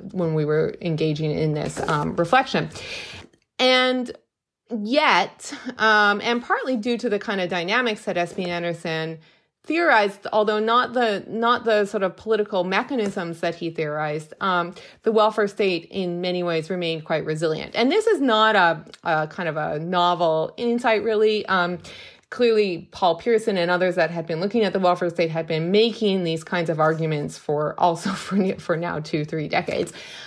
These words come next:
Um, but we thought that sort of bringing the question of these support coalitions and the way those coalitions had changed, um, not only in their class structure, but in the connection between the class structure and the voting patterns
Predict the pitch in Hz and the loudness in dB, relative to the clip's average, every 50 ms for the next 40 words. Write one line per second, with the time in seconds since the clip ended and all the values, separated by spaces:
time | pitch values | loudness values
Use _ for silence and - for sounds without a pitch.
0 | - - - - 220 214 214 214 214 208 - - - - _ - 269 254 254 285 | -18 -10 0 2 4 4 4 4 0 -2 -8 -16 -20 -14 _ -2 0 0 0 0
1 | - 381 349 339 339 349 311 247 240 - 285 240 226 196 - - - - 190 190 | 2 4 4 4 4 2 0 0 0 0 2 2 2 0 -2 -8 -12 -12 -12 -12
2 | 196 202 _ - 240 240 247 247 254 254 247 247 247 247 247 247 226 208 220 - | -16 -14 _ -2 2 4 4 4 4 2 2 2 2 2 2 0 0 -2 -6 -2
3 | 190 202 196 190 180 - - - - 214 208 214 - - - 214 208 190 175 170 | 2 2 2 2 0 -4 -10 0 2 2 2 2 -2 -4 -4 -2 0 0 0 0
4 | 190 185 175 - - 185 - - 196 180 - - - 202 175 165 170 170 170 170 | -2 -4 -2 -2 -2 -2 0 2 0 0 0 0 0 2 2 4 4 2 2 0
5 | - 180 170 175 175 175 180 180 180 175 170 185 190 190 196 202 202 196 196 190 | -2 -4 0 0 0 2 2 0 0 0 0 0 2 4 4 4 4 4 4 2
6 | 190 190 - - - 190 170 165 165 175 170 175 - 190 175 165 165 165 165 165 | 2 -2 -6 -2 0 2 2 4 2 0 -2 -2 -4 -2 -2 0 0 0 -2 -4
7 | 165 160 - - - - - _ _ _ _ - - - 233 233 240 247 247 214 | -6 -10 -14 -20 -20 -20 -20 _ _ _ _ -20 -6 0 2 4 4 4 2 0
8 | - - 262 240 220 208 208 208 202 202 202 196 - - - - - 208 202 190 | -4 -2 -2 0 2 2 2 2 2 0 -2 -4 -6 -12 -14 -6 -2 0 2 2
9 | 185 180 175 175 175 170 165 160 - - - - _ _ _ 208 214 156 214 226 | 4 4 4 2 2 0 -4 -6 -8 -12 -16 -20 _ _ _ -6 -4 -2 0 2
10 | 233 233 247 247 247 240 240 214 170 160 196 190 180 170 - - 285 247 240 247 | 2 4 4 4 4 4 2 2 0 0 -2 -2 -2 -4 0 2 2 2 2 2
11 | - - 240 226 - 240 220 196 214 196 190 190 190 190 185 175 165 170 - 214 | 0 -2 -2 -2 2 0 2 2 4 2 4 2 2 2 0 0 0 -2 -2 -2
12 | 208 202 202 - 220 190 190 - - 185 170 170 165 - 190 170 175 175 - - | -2 -2 -2 -4 -4 -6 -4 -4 -6 -6 -6 -6 -6 0 0 0 0 0 -2 -4
13 | 180 170 165 - - 175 160 156 - - 165 160 160 156 151 151 175 165 170 170 | -6 -6 -4 -4 -2 0 0 0 -2 -4 -4 -4 -4 -4 -2 0 0 0 2 0
14 | 170 160 160 156 156 - 156 156 160 156 156 160 156 156 156 | 0 -2 -4 -6 -6 -4 -4 -4 -2 -4 -4 -4 -6 -8 -10